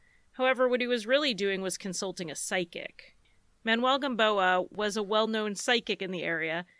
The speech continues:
and after consulting with the psychic, Bernabe said that he had hoped the insights would lead to June. And then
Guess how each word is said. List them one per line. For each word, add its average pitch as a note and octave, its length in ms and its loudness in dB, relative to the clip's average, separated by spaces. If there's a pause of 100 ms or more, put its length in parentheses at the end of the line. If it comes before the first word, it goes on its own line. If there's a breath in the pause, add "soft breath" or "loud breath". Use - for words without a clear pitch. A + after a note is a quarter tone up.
(400 soft breath)
and A#3+ 140 2
after A#3+ 320 4
consulting C#4+ 560 -2
with C4+ 140 -2
the A#3 80 0
psychic, G#3 560 0 (280 loud breath)
Bernabe B3 720 0 (220)
said A3+ 300 0
that G3+ 120 2
he G3+ 140 -2
had F#3+ 180 -2
hoped B3 260 -2
the - 160 -2
insights G3+ 460 -4
would F#3 180 -8
lead F3 200 -8
to - 100 -10
June. D#3+ 580 -10 (880)
And B3+ 160 0
then E4 300 2